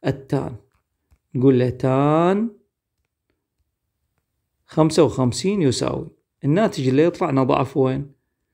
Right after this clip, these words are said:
في المقام. ثم نكتب أربعمائة قسمة ناتج ضا، آه، خمسة وخمسين. تقريبًا، تقريبًا بالأمتار بدون الفواصل تقريبًا كم يطلع عندي قيمة الفاء؟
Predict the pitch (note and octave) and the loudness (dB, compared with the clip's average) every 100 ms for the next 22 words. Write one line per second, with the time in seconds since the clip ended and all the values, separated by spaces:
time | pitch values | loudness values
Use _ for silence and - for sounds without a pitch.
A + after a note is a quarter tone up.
0 | _ _ - A#2+ - - - - G3+ C#3+ | _ _ -4 -4 -6 -8 -2 2 4 4
1 | E3+ - C#3+ D3 C#3 C3+ D3 B2+ A2+ D#3 | 2 0 0 0 0 0 0 0 -2 -4
2 | C#3+ C3 D3+ E3+ F#3 C3 C#3 F3 F#3+ - | -2 -2 0 -2 -4 -4 -2 -2 -6 -16
3 | _ _ _ _ _ C3 C3 B2 A#2+ F#3 | _ _ _ _ _ 0 2 2 0 0
4 | - B2+ - B2+ - - - D3 C#3+ - | 0 -2 -2 -8 -8 -16 -8 -6 -6 0
5 | F3+ F3+ B2+ A#2+ A#2 B2+ - D#3+ E3+ A#2+ | 2 4 2 0 -2 -6 -4 0 2 2
6 | B2 B2 - - _ - E3+ G3 F3 D3 | -2 -6 -16 -20 _ 4 4 6 2 0
7 | D3+ C3 B2 A#2 C3 A3+ A3+ G3+ G#3 G3+ | 0 -2 0 0 2 2 4 2 2 2
8 | G#3 G3 G#3 G#3+ - D3 - F#3+ F#3 C3+ | 2 2 0 -2 -2 -4 -2 0 2 2
9 | A#2+ - G3 F3+ - F3+ D#3 D3+ D3+ - | 2 2 2 2 0 -2 0 0 0 -2
10 | - D#3 D3+ C#3 C#3+ - D3 F#3 | -2 0 0 -2 -4 0 -2 -2